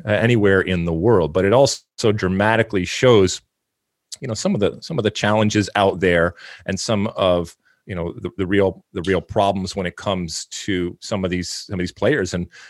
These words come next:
and what is going, uh, and what is going on off the field.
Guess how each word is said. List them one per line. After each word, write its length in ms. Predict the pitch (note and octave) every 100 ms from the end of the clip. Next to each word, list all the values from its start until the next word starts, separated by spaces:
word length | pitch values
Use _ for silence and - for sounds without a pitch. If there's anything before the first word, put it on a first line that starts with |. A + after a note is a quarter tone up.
| -
and 140 | G2
what 100 | G2
is 180 | F#2+ F2+
going, 460 | F2+ G2 F#2 F#2 F#2
uh, 300 | F2+ F2+ F2 - -
and 80 | F#2+
what 100 | F#2+
is 100 | F#2
going 280 | F#2 G2+ F#2+
on 240 | G2+ F#2+ F2+ -
off 260 | F#2+ B2+ -
the 80 | F#2+
field. 440 | - D#2 B1+ -